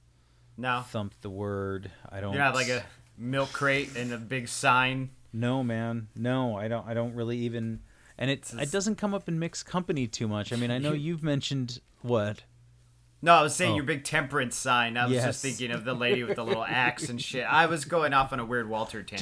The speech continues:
Speaker 2: Just in
Speaker 1: there
Speaker 2: your,
Speaker 1: in my
Speaker 2: in your
Speaker 1: brain.
Speaker 2: head? <laughs>
Speaker 1: Yes. It's having that weird Walter picture show where you go off on
Speaker 2: Mm-hmm.
Speaker 1: the tangent from, like, the turn of the Dust Bowl.
Speaker 2: <laughs>
Speaker 1: You know?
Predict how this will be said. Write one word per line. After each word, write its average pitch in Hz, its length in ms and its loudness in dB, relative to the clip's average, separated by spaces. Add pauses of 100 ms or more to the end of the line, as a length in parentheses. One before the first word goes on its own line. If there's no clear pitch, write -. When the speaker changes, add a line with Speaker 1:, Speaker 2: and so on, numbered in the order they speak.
(140)
Speaker 2:
Just 104 60 -8
in 147 160 2
Speaker 1:
there 143 120 2
Speaker 2:
your, 135 100 4
Speaker 1:
in 135 60 -2
my 101 100 0
Speaker 2:
in 143 100 2
your 143 100 2
Speaker 1:
brain. 135 80 2
Speaker 2:
head? 139 260 2 (240)
<laughs> - 220 -6
Speaker 1:
Yes. 160 400 -4 (460)
It's - 100 -12
having 131 200 2
that 117 160 0
weird 131 200 -2
Walter 131 380 0
picture 131 340 -6
show 120 260 -4
where 117 100 -4
you 107 60 -10
go 110 100 -4
off 113 60 -2
on 131 180 2
Speaker 2:
Mm-hmm. 131 180 0
Speaker 1:
the 135 60 -2
tangent 120 420 -4
from, 120 160 2
like, 110 240 -4
the 117 80 -10
turn 123 260 -6
of 113 120 -6 (120)
the 139 100 -4
Dust 127 360 -4
Bowl. 135 340 -2 (160)
Speaker 2:
<laughs> 127 140 -4 (580)
Speaker 1:
You 123 140 -4
know? 120 160 -4